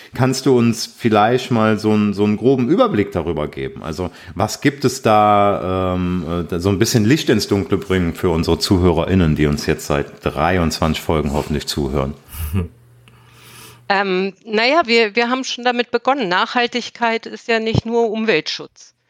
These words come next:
Speaker 1: Mhm.
Speaker 2: Nachhaltigkeit ist nicht nur, äh, die C O zwei Emissionen runterzukriegen oder die Ziele des Pariser Klimaabkommens, äh, zu erfüllen, sondern Nachhaltigkeit, ähm, richtet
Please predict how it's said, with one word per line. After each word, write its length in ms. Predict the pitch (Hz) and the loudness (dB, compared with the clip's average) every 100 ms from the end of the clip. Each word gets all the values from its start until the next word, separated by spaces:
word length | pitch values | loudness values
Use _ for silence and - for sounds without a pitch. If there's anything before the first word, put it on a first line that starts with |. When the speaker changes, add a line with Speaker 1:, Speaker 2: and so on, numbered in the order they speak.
| _ - | _ -2
Speaker 1:
Mhm. 180 | 95 95 | 0 2
Speaker 2:
Nachhaltigkeit 880 | 190 202 214 208 202 - 214 208 | 0 0 -2 -2 -6 -4 -2 -2
ist 240 | - 196 - | -8 -16 -8
nicht 320 | 202 196 - | -8 -8 -4
nur, 240 | 208 220 214 | 0 2 4
äh, 640 | 208 196 180 196 196 196 | 2 2 2 2 2 0
die 160 | 185 185 | -4 -8
C 240 | - 202 | -2 -2
O 80 | 190 | -2
zwei 540 | - - 185 196 220 | -8 -6 -2 2 2
Emissionen 500 | 214 208 - 208 208 | 0 -2 -2 -4 -4
runterzukriegen 1120 | 202 202 208 202 - 196 - - 196 196 202 | -4 -4 -2 -4 -4 -18 -16 -8 -6 -6 -6
oder 600 | 202 180 180 175 180 180 - - - _ _ - | -6 -4 -2 0 2 0 -4 -16 -20 _ _ -18
die 140 | 196 | -18
Ziele 360 | - 226 214 196 | -6 0 2 2
des 220 | 190 - | 0 -2
Pariser 520 | 190 175 196 202 180 | -8 -4 -2 -2 -2
Klimaabkommens, 1120 | - 226 247 175 156 - 170 156 160 - - - | -2 -2 2 2 0 -2 -4 -4 -6 -12 -20 -6
äh, 320 | 170 156 156 151 _ | -2 -2 -4 -8 _
zu 220 | - 185 | -20 -12
erfüllen, 640 | 156 160 - 208 247 277 | -8 -8 -2 0 2 0
sondern 420 | 220 175 185 214 175 | -2 -2 0 0 0
Nachhaltigkeit, 1200 | 143 180 233 226 220 214 - - 208 214 208 - - - - - - | 0 0 0 -2 -2 -8 -8 -2 0 0 -2 -12 -20 -20 -20 -20 -8
ähm, 240 | 185 185 180 | -4 -2 -2
richtet 420 | 196 196 - | -2 -2 -2